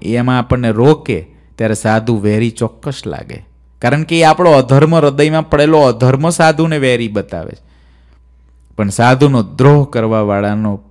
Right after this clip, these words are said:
પણ સાધુ તો એનું કલ્યાણ જ ઈચ્છે, એનું સારું થાય એવું જ ઈચ્છે. મહારાજ સાધુ સ્વભાવના છે, કોઈના વિરુદ્ધ દાવો પણ કરે નહીં,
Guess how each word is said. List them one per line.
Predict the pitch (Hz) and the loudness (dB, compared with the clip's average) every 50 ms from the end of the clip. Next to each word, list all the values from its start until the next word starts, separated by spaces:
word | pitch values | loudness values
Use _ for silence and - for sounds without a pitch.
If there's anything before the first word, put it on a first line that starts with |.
| _ _ - | _ _ 0
પણ | 139 151 160 151 143 | 0 0 0 0 -4
સાધુ | 135 - - 107 101 104 98 104 110 | -6 -4 -2 -2 -2 -2 -2 -6 -8
તો | 107 - 101 | -6 -4 -4
એનું | 98 98 98 87 - _ _ _ _ _ | -4 -4 -4 -8 -10 _ _ _ _ _
કલ્યાણ | - 107 104 101 98 95 92 92 92 92 104 117 | -6 -4 -2 -2 -2 -2 -4 -4 -4 -4 -4 -4
જ | 117 117 | -4 -6
ઈચ્છે, | 110 - - - - 101 | -8 -10 -12 -12 -10 -8
એનું | 98 104 104 | -6 -6 -8
સારું | - - 113 113 117 120 139 135 131 | -6 -4 -2 0 0 0 0 -2 -2
થાય | - 135 120 113 | -4 -4 -4 -2
એવું | 98 92 98 113 123 120 | -2 -2 -2 -2 -4 -4
જ | 117 | -6
ઈચ્છે. | 101 - - _ - - - - - _ _ _ _ _ _ _ _ _ _ _ _ _ _ _ _ | -10 -12 -14 _ -18 -18 -18 -18 -20 _ _ _ _ _ _ _ _ _ _ _ _ _ _ _ _
મહારાજ | 131 143 160 170 180 196 202 185 | 2 4 4 6 6 4 4 2
સાધુ | - - 131 113 113 123 151 156 | 0 0 0 0 0 0 0 -2
સ્વભાવના | - - 117 98 101 104 107 113 127 135 135 123 | 0 -2 -2 -2 0 0 0 0 0 -2 -4 -6
છે, | 107 - - - - _ | -8 -12 -16 -18 -20 _
કોઈના | - 151 175 185 202 196 202 196 | -2 2 4 4 4 4 2 2
વિરુદ્ધ | 175 151 151 165 180 170 143 139 | 4 4 4 4 2 2 0 0
દાવો | 127 113 110 127 139 151 | 0 2 4 4 4 2
પણ | 151 - 180 180 180 | 2 0 -2 -4 -4
કરે | - - 151 135 120 | -4 -2 -2 0 0
નહીં, | 107 95 82 76 - | 0 -2 -6 -8 -12